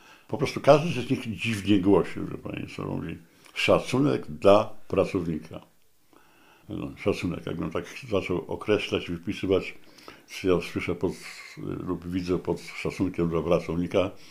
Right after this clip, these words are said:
to bym litanię musiał napisać, nie? Wiadomo, ale później się to sprowadzało do tego, że gumiaków brakuje.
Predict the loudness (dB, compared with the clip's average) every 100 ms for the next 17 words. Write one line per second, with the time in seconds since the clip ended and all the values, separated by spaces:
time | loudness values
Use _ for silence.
0 | -20 -18 -20 -14 -4 0 2 2 2 4
1 | 2 0 -4 -6 -6 -6 -8 -6 -8 -8
2 | -12 _ _ -20 -20 -20 -20 -6 -2 0
3 | 0 2 2 2 0 -6 -10 -4 -2 0
4 | -2 -2 -2 -2 2 4 4 2 0 -12
5 | -18 _ _ -4 0 2 2 0 0 -2
6 | -8 -18 -2 4 8 6 4 0 -2 -2
7 | -6